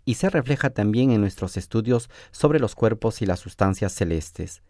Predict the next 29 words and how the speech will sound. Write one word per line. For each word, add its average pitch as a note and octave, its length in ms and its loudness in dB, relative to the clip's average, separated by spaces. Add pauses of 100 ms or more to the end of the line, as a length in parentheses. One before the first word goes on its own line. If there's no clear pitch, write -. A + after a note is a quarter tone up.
(380)
Estamos A2+ 440 0
así F3 240 -2
unidos A#2 360 2
por G#2 200 -2
el F#2 100 0
deseo A#2 320 0
de A#2 140 0
descubrir G2+ 480 -4
la A2+ 100 2
verdad G2+ 420 0
de G2+ 140 0
cómo D3+ 400 2
actúa A2+ 340 0
este G#2+ 220 -2
maravilloso G2 580 -2
universo, G#2+ 600 0 (340)
acercándonos D#3+ 680 0
siempre D3 400 2
más B2 280 0
a C#3 40 -4
su - 140 -12
creador. G2 520 2 (480)
Por G2+ 160 2
esto, G#2+ 240 2
afirma A2 380 2
el F#2+ 60 -2
sucesor F#2 520 -2
de F#2 120 -2
Pedro, G2 400 0